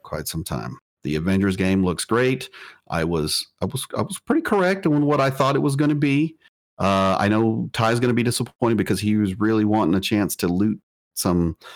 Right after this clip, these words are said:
Captain America shields and pulsar guns from Iron Man, but that's not happening. You're gonna get to play these characters.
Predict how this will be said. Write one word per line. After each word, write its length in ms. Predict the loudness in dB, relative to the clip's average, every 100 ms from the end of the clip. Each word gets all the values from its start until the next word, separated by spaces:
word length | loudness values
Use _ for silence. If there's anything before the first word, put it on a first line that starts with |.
| -20 -4
Captain 320 | -2 0 0
America 380 | 2 2 0 0
shields 680 | 0 0 2 2 0 0 0
and 380 | 2 0 -2 -8 -20 _ _ _ -2
pulsar 680 | 0 2 2 2 2 -2 0
guns 320 | 2 2 2
from 200 | 2 2
Iron 280 | 4 2 2
Man, 260 | 2 2
but 100 | 2
that's 200 | 0 0
not 200 | 2 2
happening. 480 | 2 2 2 2 2
You're 140 | 2 0
gonna 140 | 0
get 140 | -2
to 80 | -4
play 300 | -2 0 2
these 180 | 2 -2
characters. 760 | 0 0 0 0 2 2 -2